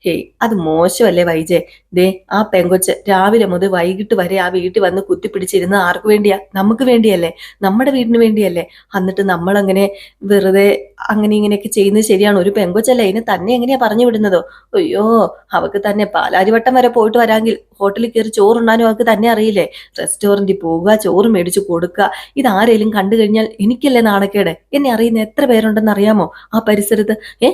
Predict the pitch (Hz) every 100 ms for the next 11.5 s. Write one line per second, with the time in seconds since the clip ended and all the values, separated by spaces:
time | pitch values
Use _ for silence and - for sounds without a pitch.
0 | - _ 208 247 247 254 240 - 247 233
1 | 262 233 240 240 240 233 185 247 254 226
2 | 233 226 - - - 233 226 - 180 185
3 | 220 175 180 254 247 240 220 214 220 -
4 | - 202 165 214 262 262 240 208 220 180
5 | - - 180 175 165 175 202 254 208 -
6 | - - 277 233 165 170 - 170 190 190
7 | 165 170 156 190 160 - 175 156 156 156
8 | - - - 269 247 175 165 175 170 175
9 | 190 175 170 175 170 165 175 170 170 165
10 | 175 175 196 202 170 175 180 165 - 170
11 | 160 180 160 156 165